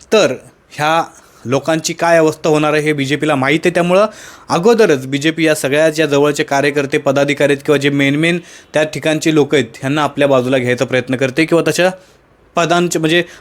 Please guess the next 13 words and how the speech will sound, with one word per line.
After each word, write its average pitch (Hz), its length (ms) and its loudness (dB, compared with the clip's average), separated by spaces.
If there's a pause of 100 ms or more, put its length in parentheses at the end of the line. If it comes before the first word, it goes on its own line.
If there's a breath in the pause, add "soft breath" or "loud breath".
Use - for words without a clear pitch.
पक्षप्रवेशांची 175 760 0
रांग 147 240 -2
लागली. 113 280 -2 (720 soft breath)
आणि 123 160 -2
याच 180 300 0
सगळ्या 165 220 2
प्रकरणामध्ये 143 800 2
रडूबाई 147 540 4
ह्या 147 240 -2
सध्या 139 280 -6
दिल्लीला 139 420 -4
गेलेल्या 117 360 0
आहेत. - 140 -18